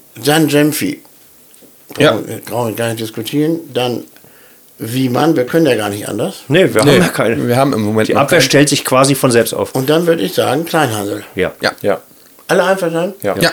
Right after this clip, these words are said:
Speaker 1: Okay, nächste, jetzt kommen wir zum, jetzt ist ein bisschen komischer. Jetzt kommen wir zum Mittelfeld. Ich würde spielen lassen, äh, Kunze, Kehl, Tesche.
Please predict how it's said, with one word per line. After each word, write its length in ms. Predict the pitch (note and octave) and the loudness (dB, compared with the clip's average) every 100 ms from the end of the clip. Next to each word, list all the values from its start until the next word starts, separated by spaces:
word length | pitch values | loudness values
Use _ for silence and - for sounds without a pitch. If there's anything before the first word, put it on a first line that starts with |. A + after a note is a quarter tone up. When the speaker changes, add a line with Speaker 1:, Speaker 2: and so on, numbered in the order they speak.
| - | 0
Speaker 1:
Okay, 400 | D#3 E3 E3 D#3 | 0 4 4 4
nächste, 400 | - E3 F3 E3+ | 2 2 2 4
jetzt 260 | E3+ D#3 D3+ | 4 4 2
kommen 200 | D#3 E3 | 0 4
wir 160 | E3 E3 | 4 4
zum, 220 | D#3+ D#3+ | 2 2
jetzt 200 | F3 F#3+ | 0 -2
ist 180 | D4+ D#4 | -6 -4
ein 60 | |
bisschen 280 | C#4+ C#4+ C#4 | -4 -2 -4
komischer. 520 | A#3+ G3 A2+ G#2+ E2+ - - - - - - - | -2 -2 -2 -6 -10 -12 -14 -12 -10 -10 -12 -4
Jetzt 460 | E2 C3+ D#3 D#3 - | 0 4 2 0 -6
kommen 200 | G2 A2 | -4 2
wir 200 | C#3 D3 | 2 2
zum 400 | C3+ D#3 F3 E3+ A2 A2 C3+ | 2 4 2 0 -4 0 2
Mittelfeld. 800 | A#3+ C4+ F#3+ C#3+ G#2+ G2 F#2+ - | 4 6 6 6 4 0 -6 -4
Ich 300 | - A3+ A3+ | -2 -2 0
würde 400 | D#3 C#3 C#3 B2+ | 2 4 2 0
spielen 420 | A#2+ C#3+ A#2+ G2+ | -4 -6 -4 -2
lassen, 600 | G2 G2 B2+ C3+ B3 C#4 - - _ | -4 -4 -6 -4 -4 -8 -14 -20 _
äh, 60 | - A2+ - - - | -6 -2 -2 -4 -4
Kunze, 520 | F3 F#3 - G#3+ - - _ - | -2 0 2 0 0 -10 _ -10
Kehl, 340 | - D#3 D#3+ | 0 0 0
Tesche. 360 | E3 D#3 - - | 0 -2 -2 -8